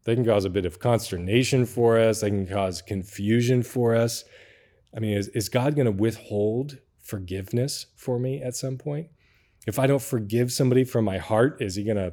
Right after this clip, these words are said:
throw me in jail in some way? I mean, is God's forgiveness conditional?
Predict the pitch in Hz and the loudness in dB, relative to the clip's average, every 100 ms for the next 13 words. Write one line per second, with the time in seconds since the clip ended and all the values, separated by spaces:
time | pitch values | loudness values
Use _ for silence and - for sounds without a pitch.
0 | - - - 107 110 117 113 98 90 92 | -8 -20 -8 -4 -2 0 0 -2 -4 -2
1 | 98 104 117 135 143 143 127 120 143 131 | 2 4 4 4 0 -2 -2 -2 -2 0
2 | 131 131 143 165 160 _ _ _ _ _ | 0 2 2 0 -4 _ _ _ _ _
3 | - 107 117 123 - _ _ _ - 110 | -6 -4 -2 -6 -14 _ _ _ -4 -4
4 | 98 123 131 135 - - 110 95 113 123 | 0 0 0 -4 -6 -10 -10 -4 -2 -2
5 | 104 87 87 - - - 110 95 95 127 | -2 -4 -6 -10 -14 -8 -6 -4 -2 -2
6 | - 90 76 - | -4 -8 -10 -18